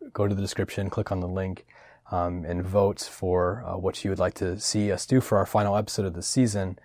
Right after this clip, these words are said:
Um, we're gonna kinda close out, uh, this season of Carmelcast,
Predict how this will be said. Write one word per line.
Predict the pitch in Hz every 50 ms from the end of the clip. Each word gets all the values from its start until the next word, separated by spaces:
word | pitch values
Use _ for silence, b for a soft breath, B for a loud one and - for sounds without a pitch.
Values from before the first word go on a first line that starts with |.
| B B B B B B B -
Um, | 95 92 95 92 95
we're | 104 104
gonna | 101 98 98 98 101 - - _ _ -
kinda | - 95 92
close | - - 127 120 120 107
out, | 117 110 107 104 - - - -
uh, | 110 87 87 95
this | 95 107 101
season | - - 120 101 113
of | 104 90
Carmelcast, | - - 107 101 101 101 - - 107 104 104 110 110 - - -